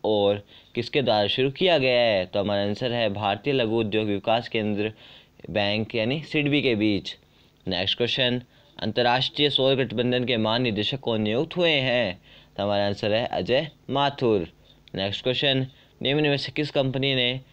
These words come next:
अनमोल भारत अभियान की शुरुआत की है? तो हमारा आंसर है मास्टर कार्ड ने।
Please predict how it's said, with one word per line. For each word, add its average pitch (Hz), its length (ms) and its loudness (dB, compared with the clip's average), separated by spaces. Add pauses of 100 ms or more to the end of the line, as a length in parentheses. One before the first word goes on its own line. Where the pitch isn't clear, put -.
(140)
अनमोल 120 420 2
भारत 123 380 2
अभियान 110 400 0
की 117 100 -2
शुरुआत 110 520 2 (320)
की 165 220 4
है? 107 360 2 (300)
तो 98 60 -2
हमारा 98 180 0
आंसर 101 260 -2
है 104 60 0
मास्टर 101 480 0 (340)
कार्ड 139 260 4
ने। 127 440 0